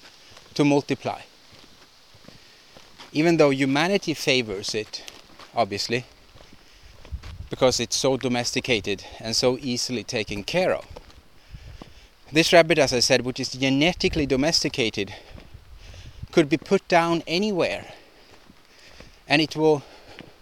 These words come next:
rather than run from you, it will come up to you and, you know, start sniffing you, want you to come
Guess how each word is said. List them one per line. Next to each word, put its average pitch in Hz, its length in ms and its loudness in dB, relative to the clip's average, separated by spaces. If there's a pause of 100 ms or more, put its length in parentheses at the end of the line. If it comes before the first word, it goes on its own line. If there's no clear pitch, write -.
(760)
rather 180 340 6
than 131 340 0
run 185 340 4
from 110 340 -2
you, 98 260 -6 (840)
it 151 120 -8
will 165 160 2
come 180 260 0
up 196 180 -2
to - 160 -6
you 95 240 -6 (1600)
and, 151 240 2 (320)
you 156 100 -2
know, 151 140 2
start 147 300 0
sniffing 190 460 0
you, 107 180 -4 (420)
want 190 300 -2
you 147 80 -2
to 135 160 -6
come 131 260 -2